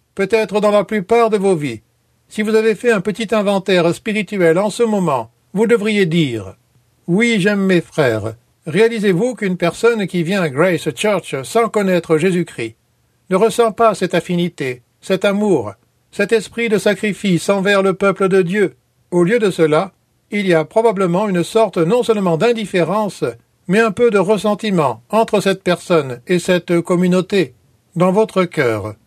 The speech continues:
si vous ressentez de l'amour, si vous ressentez une joie lorsque vous êtes avec le peuple de Dieu, si vous voulez entrer en contact avec ceux qui sont dans le besoin, c'est une indication que vous avancez sur le chemin du devoir chrétien.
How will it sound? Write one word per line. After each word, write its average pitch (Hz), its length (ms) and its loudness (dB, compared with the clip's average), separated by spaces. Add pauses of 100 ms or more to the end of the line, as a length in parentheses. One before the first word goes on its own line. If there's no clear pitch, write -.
(140)
si - 160 -6
vous 208 160 2
ressentez 220 500 0
de 214 100 2
l'amour, 135 540 -2 (340)
si - 140 -6
vous 190 140 0
ressentez 208 460 0
une 202 160 2
joie 175 300 2
lorsque 185 300 0
vous 180 240 0
êtes 160 260 0 (100)
avec 196 300 -2
le 185 180 2
peuple 202 360 0
de 175 140 0
Dieu, 113 320 -6 (360)
si 208 160 -4
vous 220 120 -2
voulez 240 220 2
entrer 220 260 0
en 208 120 2
contact 180 480 -2
avec 170 240 0
ceux 208 180 0
qui 185 140 -2
sont 196 200 0
dans 190 120 2
le 185 100 2
besoin, 151 460 0 (400)
c'est 208 160 -2
une 226 120 2
indication 202 680 0
que 196 120 -4
vous 190 180 0
avancez 185 500 2
sur 180 160 -2
le 185 80 2
chemin 175 380 0
du 165 100 -2
devoir 165 320 0
chrétien. 151 500 -4